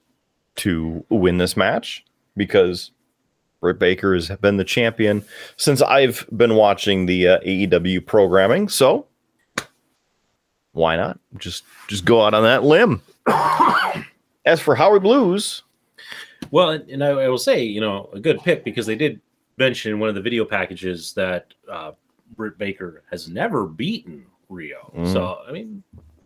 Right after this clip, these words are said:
Speaker 2: it's a good call. It's a good call. Um, again, I looked at this one story-wise, and story-wise, when, when Rio was the champion, they just didn't do much with her. They didn't really get people behind her, or,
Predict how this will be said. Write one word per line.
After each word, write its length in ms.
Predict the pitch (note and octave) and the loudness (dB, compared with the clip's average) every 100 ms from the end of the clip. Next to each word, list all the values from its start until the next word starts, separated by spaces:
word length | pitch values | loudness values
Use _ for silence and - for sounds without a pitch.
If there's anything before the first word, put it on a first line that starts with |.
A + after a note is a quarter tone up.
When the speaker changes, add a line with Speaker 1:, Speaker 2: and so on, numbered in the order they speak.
| _ _ - | _ _ -10
Speaker 2:
it's 140 | B3+ | -8
a 40 | D4+ | -4
good 140 | D4 | -4
call. 320 | F3+ D3 - _ _ _ _ | 0 -2 -4 _ _ _ _
It's 120 | - C4+ | -16 -14
a 40 | |
good 240 | - C#3 | -10 -10
call. 300 | - F#2+ G#2 _ _ _ - _ - | -4 -4 -6 _ _ _ -20 _ -2
Um, 500 | B2+ B2+ B2+ B2 - - - | 2 2 2 -4 -14 -8 -4
again, 360 | D3 D#3+ D#3 | 0 0 0
I 160 | C3 D#3 | 0 0
looked 180 | E3 D3 | 0 -4
at 80 | |
this 140 | D#3 C#3+ | -8 -4
one 180 | D3+ C#3 | -4 -4
story-wise, 1000 | - D3 D#3 D3+ D3+ D3 D3 C#3+ C3 | -4 -2 -2 -2 -2 0 0 -2 -4
and 680 | - A#2 A2 A2 G#2+ G#2 G#2 G2 _ | -8 -4 -2 0 -2 -6 -8 -12 _
story-wise, 1200 | - - C3+ C#3+ D3 C#3+ C#3 C3+ B2+ B2 A2+ - - _ _ _ _ _ _ - | -16 -6 -2 0 0 0 2 2 0 -2 -6 -14 -18 _ _ _ _ _ _ -12
when, 520 | A2 A2+ A2 G#2 G#2+ A2 | -2 0 0 -2 -6 -10
when 180 | G2+ | -8
Rio 320 | A#2+ F#3 F3+ D#3+ | 0 4 4 4
was 220 | D3 C#3+ | 0 0
the 80 | B2+ | -6
champion, 520 | - C3 C3+ C#3 B2 | -6 -6 -4 -8 -8
they 120 | G#2+ | -8
just 420 | F#2 C3 B2+ - _ _ | -6 -6 -6 -8 _ _
didn't 280 | - A#2+ A#2 _ _ _ _ _ _ _ _ _ A#2 A2 | -16 -14 -14 _ _ _ _ _ _ _ _ _ -20 -10
do 240 | G3+ A#3+ | -4 -2
much 320 | F#3 A#2+ F#2+ - | 0 0 -2 -4
with 140 | F#2+ | -6
her. 100 | F#2 | -6
They 120 | F#2 | -8
didn't 200 | A#2+ D#3 | -6 -8
really 240 | B2+ D3+ D3 | -8 -6 -4
get 240 | C#3+ C3+ | -4 -4
people 300 | - B2 B2 | -6 -10 -8
behind 540 | A2 A2 - C3+ B2 A#2 | -6 -6 -4 -6 -6 -6
her, 260 | A#2 A2 | -6 -6
or, 440 | G#2 G#2 G2+ G2+ | -8 -8 -8 -12